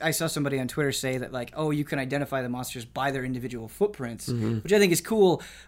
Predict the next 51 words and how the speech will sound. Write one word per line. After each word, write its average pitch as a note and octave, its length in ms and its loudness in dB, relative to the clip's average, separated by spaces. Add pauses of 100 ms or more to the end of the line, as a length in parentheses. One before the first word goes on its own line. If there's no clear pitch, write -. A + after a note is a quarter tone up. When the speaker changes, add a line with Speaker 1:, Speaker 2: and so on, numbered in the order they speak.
(100)
Speaker 1:
But F3+ 360 4 (280)
in A3 200 6
practice, G3 600 6
what F3+ 100 4
it F3 100 0
felt F3 140 2
like E3+ 160 2
to D#3 80 -2
me E3 180 2
is D#3+ 80 2
I D3+ 120 2
was D#3 80 4
just C#3+ 120 0
kinda D3 220 0
running D3+ 460 4
around. C3 380 2
These C3 120 -4
clues E3+ 240 0
were C#3 180 -2
all E3 280 8
over D#3+ 160 6
the B2 80 -4
place. A#2+ 340 -6
They C3 100 -4
weren't D3 220 0
hard C3+ 200 0
to A#2 40 -8
find. B2+ 440 0 (280)
Just - 240 -4
hitting F3 280 4
the D#3 60 4
button, D3+ 400 4 (120)
seeing F3 240 2
the D3+ 80 4
bar D3+ 180 6
fill C#3+ 240 0
up, C3 180 0
and D3 120 -4
then C3+ 60 -4
it's B2 120 -10
like, C3 260 -8
"Okay, C#3 460 4 (500)
there D#3 200 10
it C#3+ 60 6
is C#3 120 6
exactly." B2+ 560 4
Like, C#3 120 0
there E3 100 2
really A3 200 6
wasn't F#3+ 400 8 (480)
i-, F#3+ 80 -6